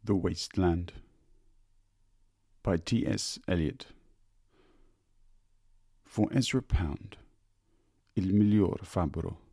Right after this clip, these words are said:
Part one. The Burial of the Dead. April is the cruelest month, breeding. Lilacs out of the dead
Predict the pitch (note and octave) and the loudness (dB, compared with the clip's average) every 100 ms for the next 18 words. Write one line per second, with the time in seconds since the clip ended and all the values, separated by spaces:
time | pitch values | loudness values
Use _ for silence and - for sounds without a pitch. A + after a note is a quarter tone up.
0 | _ _ _ _ _ _ _ _ _ _ | _ _ _ _ _ _ _ _ _ _
1 | _ _ _ _ _ _ - F#2+ - F2 | _ _ _ _ _ _ -4 -4 -2 -4
2 | D#2+ F2+ E2+ _ _ _ _ _ _ _ | -4 -4 -12 _ _ _ _ _ _ _
3 | _ _ _ A2 D#2+ F2+ F2 F#2+ F#2+ F2+ | _ _ _ -10 -4 -2 2 2 2 0
4 | F2 F2+ - E2+ D#2 - - _ _ _ | -4 -6 -2 0 -2 -6 -20 _ _ _
5 | _ _ _ _ _ _ _ _ _ _ | _ _ _ _ _ _ _ _ _ _
6 | _ _ _ _ _ _ _ _ _ _ | _ _ _ _ _ _ _ _ _ _
7 | _ A#2+ C3+ - G#2 F#2 G2+ - - - | _ 6 6 4 0 2 0 -4 -12 -10
8 | - B2+ D#2+ - - - - - - - | 2 2 2 -2 -4 -4 -4 -12 -20 -20
9 | _ - A2 E2 - - - - _ _ | _ 0 2 0 -4 -14 -20 -20 _ _
10 | _ - A2 C3+ C3 A2 - G#2 G2+ F2 | _ 0 4 6 4 -2 -2 -2 -2 -4
11 | F2 - F#2 E2 | -4 0 0 0